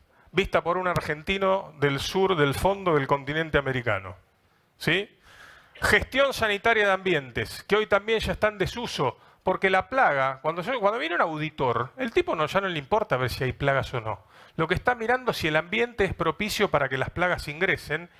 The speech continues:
y el alimento, el lugar de manipulación de alimento deja de ser un ambiente inocuo. Ya no me importa si veo una cucaracha. Yo lo que me importa es ver si puede entrar por abajo de ese burlete, que de hecho por ahí abajo podría entrar.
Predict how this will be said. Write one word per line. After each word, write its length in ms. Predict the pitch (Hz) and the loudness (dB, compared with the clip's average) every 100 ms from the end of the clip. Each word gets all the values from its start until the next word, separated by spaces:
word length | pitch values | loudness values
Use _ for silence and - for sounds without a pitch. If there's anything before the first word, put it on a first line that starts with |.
| - _ | -20 _
y 80 | 156 | 0
el 100 | 160 | 2
alimento, 640 | 165 165 202 247 247 226 | 2 0 -2 -2 -2 0
el 220 | 151 156 | 2 0
lugar 280 | 156 190 247 | 2 2 2
de 180 | 233 185 | 2 0
manipulación 640 | 160 151 139 147 135 196 196 | -2 -4 -4 -2 -2 0 0
de 60 | |
alimento 640 | 170 170 196 190 202 208 - _ | 0 0 -2 0 0 0 -2 _
deja 340 | 156 180 185 185 | -2 0 2 0
de 100 | 156 | 0
ser 400 | - 180 190 208 _ _ - | 0 0 0 -4 _ _ -6
un 160 | 156 | -2
ambiente 460 | 165 160 180 185 151 | -2 -2 -2 -2 -2
inocuo. 600 | 160 214 - 117 101 - _ _ _ _ _ - | 0 0 0 -4 -4 -8 _ _ _ _ _ 0
Ya 140 | 196 | 0
no 60 | 190 | 0
me 100 | 175 | -4
importa 420 | 160 220 208 147 | 0 0 0 -2
si 220 | - 143 | -4 -4
veo 180 | 151 151 | -2 0
una 200 | 147 135 | 0 -2
cucaracha. 640 | 135 131 135 117 - 107 - _ _ - | -2 -2 0 -2 -4 -8 -8 _ _ -6
Yo 160 | 190 | -2
lo 100 | 190 | 0
que 60 | 180 | 0
me 100 | 180 | -4
importa 380 | 185 220 220 170 | -2 0 0 -2
es 80 | |
ver 320 | 165 196 202 - _ _ _ | 0 0 -2 -8 _ _ _
si 220 | - 156 | -8 -4
puede 240 | - 190 | 0 2
entrar 340 | 185 180 208 190 | 2 0 0 0
por 140 | 165 | 0
abajo 300 | 175 185 170 | 2 0 0
de 40 | 165 | -2
ese 140 | 156 | 0
burlete, 520 | 151 175 208 180 135 | 0 2 0 0 -2
que 120 | 131 | -2
de 80 | 151 | -2
hecho 200 | 180 170 | -2 -2
por 140 | 156 160 | 0 0
ahí 100 | 165 | 2
abajo 360 | 196 185 165 | 2 0 -2
podría 320 | 151 156 160 | -2 0 0
entrar. 480 | 160 156 208 143 95 | -2 0 0 0 -6